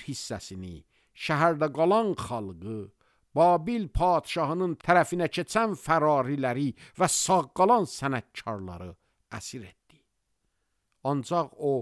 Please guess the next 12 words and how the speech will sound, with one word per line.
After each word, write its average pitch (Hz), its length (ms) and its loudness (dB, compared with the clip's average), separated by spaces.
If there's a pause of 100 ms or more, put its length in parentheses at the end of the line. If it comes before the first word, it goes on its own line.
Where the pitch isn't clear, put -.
(320)
bağçılıq 185 720 2
və 170 220 4
əkinçilik 170 840 -4
etmək 214 320 -4
üçün 123 320 -8 (340)
ölkədəki 196 760 4 (100)
lap 180 480 0
yoxsulların 147 960 2
bir 214 320 -4
hissəsini 98 720 -12 (600)
orada 107 360 -10
saxladı. - 480 -20